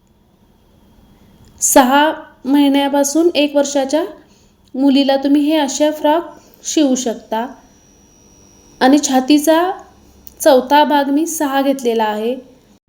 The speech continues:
आर्महोल्समध्ये हा असा गोलाकार एक इंच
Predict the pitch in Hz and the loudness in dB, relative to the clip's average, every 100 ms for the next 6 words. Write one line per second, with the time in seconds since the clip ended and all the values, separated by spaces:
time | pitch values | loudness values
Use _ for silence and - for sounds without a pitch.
0 | - - 262 262 269 285 285 285 269 277 | -12 0 2 2 2 0 0 -4 2 2
1 | 330 - - _ _ _ _ - 262 262 | 2 -6 -20 _ _ _ _ 2 2 4
2 | 285 269 269 254 247 262 302 - 277 285 | 0 2 2 4 2 2 2 -2 -4 -2
3 | 294 285 - | -6 -6 -14